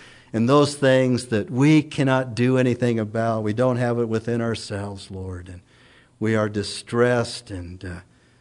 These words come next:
and sometimes we even despair of life itself. Father, we thank you that we are your children,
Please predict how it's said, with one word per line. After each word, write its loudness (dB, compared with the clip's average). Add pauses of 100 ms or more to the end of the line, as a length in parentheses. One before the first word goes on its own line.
(300)
and -4
sometimes 0
we 0
even -4
despair -4
of -4
life -4
itself. -12 (1000)
Father, 6
we 2
thank 0
you 0
that -2
we 2
are 0
your -2
children, -10